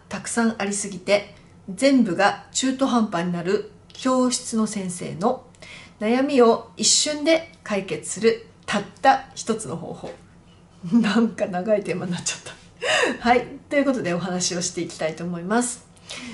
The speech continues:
えー、このテーマをですね、話をしようと思ったきっかけは、えー、最近、あの、やりたいことが多すぎて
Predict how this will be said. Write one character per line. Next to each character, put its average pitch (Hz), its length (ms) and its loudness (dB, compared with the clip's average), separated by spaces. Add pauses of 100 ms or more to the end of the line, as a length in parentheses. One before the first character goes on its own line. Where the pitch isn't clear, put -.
(160)
え 185 680 -2
ー、 - 20 -20
こ 359 140 0
の 403 220 2
テ 403 240 0
ー - 20 2
マ 185 160 2
を 185 60 -4
で 175 100 -2
す 180 140 -8
ね、 175 300 -4
話 226 420 0
を 214 80 4
し 208 180 0
よ 196 140 2
う - 80 -6
と 190 100 -4
思 190 180 -2
っ 185 60 -10 (100)
た 160 140 -6
き - 140 -14
っ - 20 -20
か 185 140 -10
け 165 100 -8
は、 196 380 2 (440)
え 190 180 -6
ー、 - 20 -10
最 285 240 -4
近、 285 580 -2 (300)
あ 185 120 -6
の、 175 320 -2
や 240 140 4
り 294 140 2
た 359 120 4
い 349 80 4
こ 339 120 0
と 220 120 2
が - 140 0
多 233 140 2
す 208 180 -6
ぎ 156 80 -10
て 165 420 -4